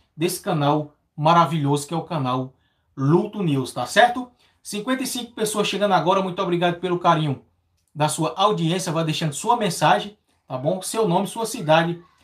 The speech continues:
que eu vou responder tanto no ao vivo e também no gravado, tá certo? Luto e tristeza no Brasil. Morre Percival. Vamos ver aqui como é que vai tá a nossa conexão. Cinquenta e uma pessoas chegando agora, tá bom?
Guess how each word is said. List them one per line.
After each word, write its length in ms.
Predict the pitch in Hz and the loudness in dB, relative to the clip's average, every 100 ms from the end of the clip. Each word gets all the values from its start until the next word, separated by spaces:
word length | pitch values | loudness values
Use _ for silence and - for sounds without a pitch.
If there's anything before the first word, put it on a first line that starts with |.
| _ - | _ -10
que 80 | |
eu 40 | 147 | 0
vou 100 | 175 | 2
responder 400 | 170 - 160 147 | 0 -2 -2 -2
tanto 260 | 143 135 | -2 -4
no 100 | 147 | 2
ao 140 | 214 185 | 2 4
vivo 360 | 156 170 170 - _ _ _ _ | 2 0 -2 -10 _ _ _ _
e 80 | 214 | -14
também 540 | 214 196 143 143 143 _ _ _ - | -4 0 2 0 -2 _ _ _ -8
no 120 | 147 | -2
gravado, 440 | 175 175 147 131 | 4 4 4 -2
tá 140 | - 120 | -6 -12
certo? 420 | - 196 190 196 _ _ _ _ _ _ _ _ _ _ | -2 -2 -2 -12 _ _ _ _ _ _ _ _ _ _
Luto 480 | - 156 220 254 254 | -2 2 4 2 0
e 80 | 247 | -8
tristeza 600 | 247 226 - 185 185 190 | -6 -8 -4 0 2 0
no 100 | 196 | -2
Brasil. 760 | 202 180 120 147 165 151 117 - _ _ _ _ _ _ | 2 2 2 2 4 2 0 -10 _ _ _ _ _ _
Morre 360 | 143 151 196 202 | -4 4 4 2
Percival. 720 | - 208 - 190 147 143 123 | -4 -6 -4 0 6 6 6
Vamos 240 | 135 180 | -2 -4
ver 100 | 151 | -2
aqui 260 | 156 - 180 | -2 -4 -10
como 200 | 160 143 | -8 -6
é 60 | 147 | -4
que 60 | |
vai 100 | 139 | -4
tá 140 | 135 131 | -4 -6
a 20 | |
nossa 220 | 127 143 | -6 -8
conexão. 640 | 139 151 180 - 180 214 - _ _ _ | -6 -4 -4 -2 -2 -2 -10 _ _ _
Cinquenta 480 | - 151 165 180 180 | -10 -8 -4 -6 0
e 40 | |
uma 120 | 170 | 0
pessoas 380 | 165 143 - 139 | 0 -4 -2 -2
chegando 260 | 139 139 170 | -2 -2 -2
agora, 460 | 135 139 190 190 _ _ _ _ _ | 2 2 2 -2 _ _ _ _ _
tá 100 | 131 | -10
bom? 380 | 120 143 156 | 0 0 0